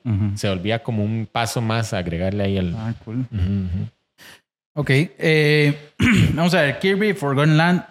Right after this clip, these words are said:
Speaker 1: honestamente no lo he jugado, si alguien ya lo ha jugado, adelante, por
Speaker 2: Yo
Speaker 1: favor,
Speaker 2: ese,
Speaker 1: cuéntenos.
Speaker 2: yo ese lo jugué, no lo jugué split screen, yo lo jugué con el demo. Mae, se veía bonito, eso era todo lo que me acuerdo.
Speaker 1: Yo lo único que recuerdo es que se ve chivísima.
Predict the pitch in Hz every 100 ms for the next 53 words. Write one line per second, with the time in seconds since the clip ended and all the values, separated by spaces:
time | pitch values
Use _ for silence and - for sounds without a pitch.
0 | - 113 117 123 117 113 113 107 127 139
1 | 123 104 117 117 113 110 123 131 127 _
2 | 101 98 98 95 92 135 - 113 170 208
3 | 262 240 123 92 - 135 156 208 208 165
4 | 131 135 175 147 147 196 165 160 - 160
5 | 170 - 123 107 113 143 160 147 147 170
6 | 104 92 123 170 190 151 - 254 151 113
7 | 113 190 180 190 - 160 131 156 156 -
8 | 151 147 117 101 127 180 202 214 - -
9 | 131 135 131 156 151 120 131 139 131 120
10 | 107 - 110 92 87